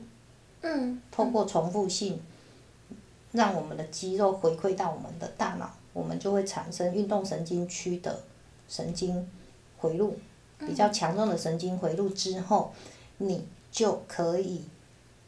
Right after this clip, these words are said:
Speaker 2: 我们叫做少费力的练习。
Speaker 1: 嗯。
Speaker 2: 嘿，effortless，英文叫 effortless，就是你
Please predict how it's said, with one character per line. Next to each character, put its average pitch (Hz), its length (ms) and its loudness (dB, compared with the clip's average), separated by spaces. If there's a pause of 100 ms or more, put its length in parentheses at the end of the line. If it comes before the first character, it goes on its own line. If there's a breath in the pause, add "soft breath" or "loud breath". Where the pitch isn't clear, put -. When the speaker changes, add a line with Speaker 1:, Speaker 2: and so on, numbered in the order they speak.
(680)
Speaker 2:
我 175 140 -4
们 170 200 -2
叫 208 180 6
做 196 200 4
少 - 400 -2
费 202 220 0 (140)
力 208 120 -2
的 - 160 -6
练 170 280 0
习。 - 240 -8 (600)
Speaker 1:
嗯。 247 420 -2
Speaker 2:
嘿， - 100 -6 (200)
effortless， 190 640 0 (420)
英 196 120 -6
文 165 140 -4
叫 175 140 -2
effortless， 170 680 -6
就 190 120 -6
是 190 140 0
你 165 260 -4